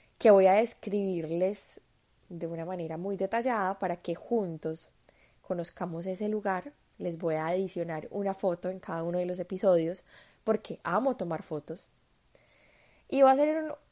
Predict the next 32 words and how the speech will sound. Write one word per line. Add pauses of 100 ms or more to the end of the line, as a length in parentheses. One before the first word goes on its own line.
un
tipo
de
episodio
más
basado
en
la
historia (160)
y
más
basado
como
en
las
metáforas, (320)
porque
me
encantan
ese
tipo
de
relatos, (1160)
un
poco
más
filosóficos,
diría
yo. (1900)
El
segundo
tipo